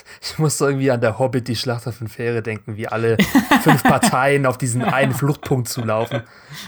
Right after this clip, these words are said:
Speaker 2: Äh, geil.
Speaker 1: Und jeder hat so sein
Speaker 2: Stimmt.
Speaker 1: eigenes Interesse, jeder will was anderes machen damit. Ja.
Speaker 2: Ja.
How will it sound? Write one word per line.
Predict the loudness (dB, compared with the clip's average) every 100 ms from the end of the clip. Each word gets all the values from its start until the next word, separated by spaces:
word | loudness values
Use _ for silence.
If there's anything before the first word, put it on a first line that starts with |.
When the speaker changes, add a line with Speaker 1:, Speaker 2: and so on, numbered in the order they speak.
| -8 2
Speaker 2:
Äh, | 4 6 4 0
geil. | -2 -2 -4
Speaker 1:
Und | -8 -2
jeder | 2 2
hat | 2
so | 0
sein | 2
Speaker 2:
Stimmt. | 2
Speaker 1:
eigenes | 2 4 4
Interesse, | 2 0 -2 -2
jeder | -2 0
will | 0
was | -2 -4
anderes | -2 0 0 -4
machen | -8 -8
damit. | -8 -8 -10 -16 _ _ _ _ _ _ -18
Ja. | -14 -4
Speaker 2:
Ja. | 0 0